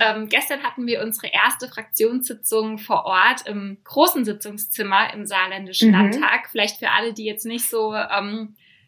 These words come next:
Speaker 1: ja, in den Parteien oder so drin sind und gar nicht wissen, warum wir uns darüber so freuen. Der, ähm, große Sitzungssaal geht an die Partei,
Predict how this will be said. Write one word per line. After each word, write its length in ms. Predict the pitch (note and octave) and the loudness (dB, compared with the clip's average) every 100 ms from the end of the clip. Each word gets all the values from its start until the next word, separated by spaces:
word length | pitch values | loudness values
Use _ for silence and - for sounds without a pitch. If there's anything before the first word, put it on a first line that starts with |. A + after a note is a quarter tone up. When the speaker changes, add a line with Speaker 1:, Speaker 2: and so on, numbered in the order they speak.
| _ _ - | _ _ 0
Speaker 1:
ja, 340 | G#3+ G#3 - _ _ _ _ _ _ _ _ | 2 2 -2 _ _ _ _ _ _ _ _
in 220 | B3+ B3+ | 2 4
den 240 | A#3+ A#3+ A3+ | 2 -2 -8
Parteien 540 | A#3 - B3 A#3+ B3 | -14 -2 0 0 -2
oder 160 | A3+ A3 | -6 -6
so 100 | A3 | -6
drin 320 | - B3+ C#4+ | -4 -2 -2
sind 140 | G#3 | -4
und 120 | G3+ A3 | -8 2
gar 160 | G3 | 2
nicht 140 | A3 - | 2 -6
wissen, 240 | A3+ A3+ | -6 -4
warum 220 | G#3 G#3+ | -4 -6
wir 80 | G#3+ | -8
uns 120 | G#3+ | -8
darüber 340 | - G#3+ G#3+ G#3+ | -6 -6 -6 -6
so 100 | G#3 | -8
freuen. 560 | - - G3 A3+ A#3+ A#3+ - - | -10 0 2 4 2 -2 -12 -4
Der, 400 | G#3 G#3 G3+ G3 - | 2 4 4 2 0
ähm, 300 | G3 G3+ G#3 | -6 -8 -10
große 380 | - B3+ C#4 A#3+ | -4 -2 -2 -2
Sitzungssaal 800 | A3+ A#3 B3 A#3 A#3 A3 A3 A3 | -6 -8 -12 -2 2 4 2 0
geht 200 | A3 - | -2 -2
an 160 | G3+ | -4
die 140 | G#3+ A#3+ | -4 -2
Partei, 640 | - A3+ - G3+ G#3 G3+ | 0 -2 2 2 2 0